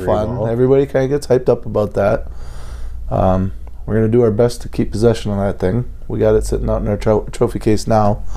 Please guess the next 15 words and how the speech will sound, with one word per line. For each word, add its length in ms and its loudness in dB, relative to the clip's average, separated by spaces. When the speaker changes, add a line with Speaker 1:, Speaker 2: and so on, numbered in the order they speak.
Speaker 2:
But 120 2
no, 120 4
that's 220 2
a 40 4
big 220 -4
game. 340 0
Baldwin, 720 2
um, 520 2
you 80 -2
know, 80 2
they 120 4
suffered 320 0
a 40 -4
big 180 2
injury. 480 2